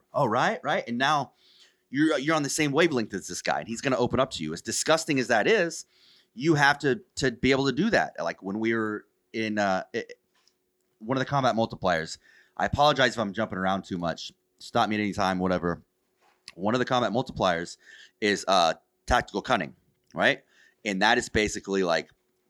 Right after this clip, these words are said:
put yourself in the shoes and the eyes of the enemy. If this were my area, how and where would I kill me? What resources do I have to kill me here? What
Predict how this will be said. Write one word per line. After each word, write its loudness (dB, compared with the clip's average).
put 0
yourself -2
in -2
the -6
shoes 0
and -4
the -4
eyes 0
of -12
the -10
enemy. -8
If -4
this 2
were 4
my 4
area, 2
how 2
and -2
where 2
would 0
I 2
kill -6
me? -6
What 0
resources 2
do 0
I 4
have 2
to -14
kill -2
me -6
here? -4
What -2